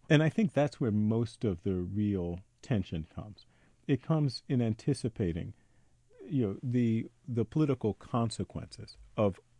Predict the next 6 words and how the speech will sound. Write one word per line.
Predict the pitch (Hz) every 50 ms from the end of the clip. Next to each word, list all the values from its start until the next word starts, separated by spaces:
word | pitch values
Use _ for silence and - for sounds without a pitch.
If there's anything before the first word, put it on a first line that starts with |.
| _ _ -
revealing | 117 107 110 95 101 113 113 110 92 90 92 92
certain | - - - - 107 - - 101 95
kinds | - - - 95 90 92 87 -
of | 92 -
historical | - 104 - - - 104 90 82 - - 82
truths. | 78 - - 92 76 95 - - -